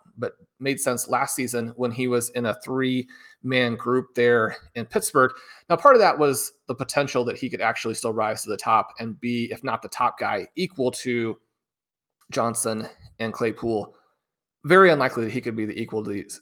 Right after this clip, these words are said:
two guys here, but Mecole Hardman, Byron Pringle, Demarcus Robinson, those guys combined for a hundred and seventy-two targets last season. And through week seventeen, they actually just had two fewer targets than Hill, but had more receiving yards,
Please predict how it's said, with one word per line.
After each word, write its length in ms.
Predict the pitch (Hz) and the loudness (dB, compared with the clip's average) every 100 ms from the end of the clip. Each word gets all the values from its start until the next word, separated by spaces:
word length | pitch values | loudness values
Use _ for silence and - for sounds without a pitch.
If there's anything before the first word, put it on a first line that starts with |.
| _ | _
two 140 | - | -6
guys 240 | 110 107 - | -2 -2 2
here, 300 | 175 127 - - - - _ | 4 4 2 -10 -20 -20 _
but 320 | 135 127 - - _ _ _ _ _ _ _ _ _ _ _ _ - | 6 6 -2 -20 _ _ _ _ _ _ _ _ _ _ _ _ -8
Mecole 320 | 151 196 185 | -6 0 6
Hardman, 460 | 156 143 135 135 131 _ - | 8 6 4 -4 -8 _ 2
Byron 260 | 156 156 | 4 6
Pringle, 300 | 147 135 123 | 2 -2 -2
Demarcus 360 | 110 123 135 117 | -2 0 0 -2
Robinson, 300 | 117 120 - | -6 -6 -6
those 160 | 131 | -6
guys 180 | - 254 | -4 -6
combined 400 | - 160 160 147 | -6 -4 -2 0
for 120 | - | 0
a 40 | 120 | 0
hundred 220 | - 180 | 0 -4
and 140 | 190 | -4
seventy-two 1000 | 185 165 160 151 143 131 - 139 135 135 127 - _ - | -2 -2 -4 -6 -4 -4 -4 -2 -2 -2 -6 -16 _ -10
targets 440 | - 175 165 - | 2 4 4 0
last 260 | 117 120 - | 0 0 -2
season. 340 | 127 127 120 - - _ - | -4 -4 -6 -8 -20 _ -10
And 100 | 131 | -6
through 180 | 151 143 | -4 -2
week 200 | 151 - | -2 -2
seventeen, 920 | - - 220 208 139 135 113 107 107 _ _ _ | -4 0 0 0 -2 -4 -4 -6 -10 _ _ _
they 60 | 127 | 0
actually 260 | 131 - 123 | 2 2 -2
just 180 | 120 | -2
had 220 | - 117 - | -2 -2 -2
two 180 | - | -4
fewer 280 | 185 175 165 | -4 -2 -2
targets 380 | 151 135 131 - | 2 0 0 -4
than 100 | 117 | -8
Hill, 340 | 107 135 123 - - - | 2 4 4 -2 -20 -8
but 80 | 117 | 0
had 200 | 131 117 | 2 2
more 200 | 120 120 | 2 2
receiving 540 | 117 117 120 104 104 | 0 -4 -6 -6 -8
yards, 540 | 104 69 - - - | -6 -6 -6 -10 -14